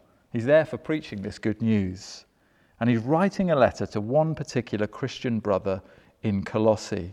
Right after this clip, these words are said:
Uh, and that brother's name is Philemon. Uh, I guess in a sense the star of the show, he gets the letter named after him.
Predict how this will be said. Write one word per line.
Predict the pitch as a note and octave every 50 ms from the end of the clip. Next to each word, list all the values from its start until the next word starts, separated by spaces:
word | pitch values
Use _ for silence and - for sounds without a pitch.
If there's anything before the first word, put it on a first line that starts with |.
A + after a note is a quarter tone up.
| - - _ _ _ _ _ _ _ _ _ _ - - _
Uh, | - A2 G2+
and | G#2 C#3
that | F#3+ E3 C3
brother's | D#3+ D#3+ C3+ C3+ B2 -
name | C#3 A#2+ A2 A#2 B2 C3+
is | - C#3+ C#3+ C#3+ - - - - _ - _ _
Philemon. | _ - - D3 C#3+ D#3 F3 A#3 B3+ G3 C#3 G#2 F#2+ G2 - - - _ _ _ _ _ _ _ _ _ _ _ -
Uh, | G#2 G#2 G#2
I | G#2+
guess | - C#3 C3 -
in | A#2 G#2+
a | A2+
sense | - - B2+ A#2+ - -
the | - G#2
star | - - - C#3 B2 A#2 A2
of | G#2 F#2+
the | G#2+ G#2
show, | - - A2+ A#2 B2+
he | A2+ A#2+
gets | A2+ B2+ - -
the | - -
letter | A2 A2+ A2 - - G#2
named | A2+ A2 G#2+ G#2+ G#2
after | A2 G#2+ F#2+ - - A2
him. | A2 C#3 D3+